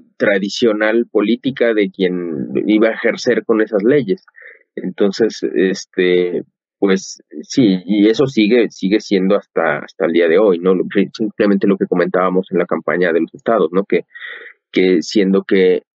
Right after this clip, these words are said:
número uno, se, se, se supone, de acuerdo a la, la ley, que son estados independientes, con partidos,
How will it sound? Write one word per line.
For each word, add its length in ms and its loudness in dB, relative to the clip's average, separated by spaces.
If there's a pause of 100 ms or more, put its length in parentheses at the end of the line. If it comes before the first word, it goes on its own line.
(460)
número 320 2
uno, 420 4
se, 300 0
se, 260 -2
se 160 -10
supone, 480 0
de 80 2
acuerdo 320 0
a 60 2
la, 240 0
la 140 0
ley, 220 0
que 140 -2
son 240 0
estados 440 0 (120)
independientes, 1000 2
con 380 0
partidos, 720 0